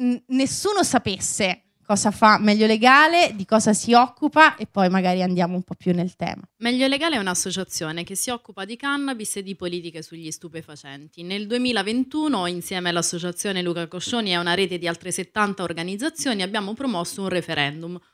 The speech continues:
Speaker 2: un referendum sulla cannabis, che è stato il primo referendum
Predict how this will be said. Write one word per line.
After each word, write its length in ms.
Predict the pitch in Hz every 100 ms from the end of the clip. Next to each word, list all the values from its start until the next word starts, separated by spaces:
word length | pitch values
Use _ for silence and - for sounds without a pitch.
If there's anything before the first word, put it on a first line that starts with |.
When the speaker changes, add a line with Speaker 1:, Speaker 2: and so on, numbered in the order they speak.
| _
Speaker 2:
un 100 | -
referendum 540 | 277 254 208 160 170 170
sulla 260 | 170 170
cannabis, 580 | 156 156 151 156 160 160
che 100 | 208
è 40 | 220
stato 260 | - 202
il 140 | 202 202
primo 460 | 269 262 233 214
referendum 960 | 202 202 214 208 196 190 190 185 180